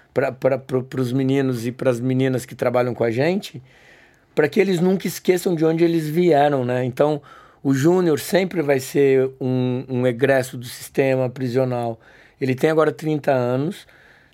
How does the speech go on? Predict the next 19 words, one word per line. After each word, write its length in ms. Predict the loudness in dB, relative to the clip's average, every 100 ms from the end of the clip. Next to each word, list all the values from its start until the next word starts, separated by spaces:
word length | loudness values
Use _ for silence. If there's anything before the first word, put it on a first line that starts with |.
| -8
dos 220 | -6 -2
quais 400 | 2 2 2 -6
sete 640 | -14 -12 0 0 0 -2 0
anos 220 | 0 0
ele 140 | 0
passou 320 | -2 -4 -4
preso, 500 | -4 -4 -4 -4 -10 -20 _ _ _ _
né? 260 | -4 -2 -4 -10 -20 -20 _ _ _ _ -20 -20 -20 -8
Os 160 | -6 -2
sete 400 | 2 2 2 2
anos 220 | 2 0
só 100 | -4
foi 200 | 0 2
uma 320 | 4 2 2
das 220 | 0 -2 -2
prisões, 480 | -6 -2 0 0
porque 220 | -2 -8 -8
ele 100 | -2
teve 360 | -2 -2 -6